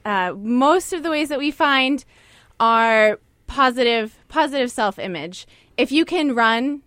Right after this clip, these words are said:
run a mile, and you never thought you could run a mile before, or run a five K race in Central Park with New York Road Runners, what else can you do in your life?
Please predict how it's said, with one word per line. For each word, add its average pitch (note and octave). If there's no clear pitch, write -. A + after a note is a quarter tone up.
run B3
a B3
mile, G#3
and A#3+
you A3
never G#3
thought B3
you B3
could C#4
run A#3
a A3
mile G3+
before, G#3
or A3+
run A#3
a A#3
five G#3+
K B3+
race G#3
in G#3
Central G#3+
Park G3+
with G#3
New G#3
York G3
Road G3
Runners, G3
what A#3+
else A3+
can B3+
you G#3
do F#3
in E3+
your E3
life? D#3+